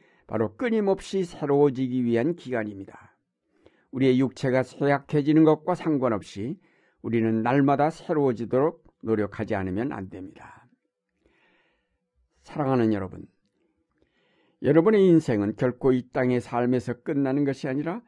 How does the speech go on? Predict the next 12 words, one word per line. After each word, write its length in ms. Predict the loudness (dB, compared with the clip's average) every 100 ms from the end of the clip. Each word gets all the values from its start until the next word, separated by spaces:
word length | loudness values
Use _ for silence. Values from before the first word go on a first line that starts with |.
| _ _ _ _ -4
영원한 360 | 2 4 4 0
생명까지임을 1080 | 0 4 6 6 4 0 -2 0 2 2 2
기억하면서 880 | -2 -2 -2 -4 -8 -8 -12 -20 -20 _ _ _ _ _ _ -2
오늘 260 | 0 0
이 140 | -2 -2
땅에서의 540 | 0 0 0 0 0
삶을 680 | -2 -2 0 0 0 -4 -8 _ _ 0
영원한 380 | 2 4 2 0
생명을 680 | -2 0 2 4 2 2
위해 140 | 2 2
투자하시기 680 | -2 -4 -2 -4 -8 -8 -8
바랍니다. 600 | -8 -14 -16 -20 -20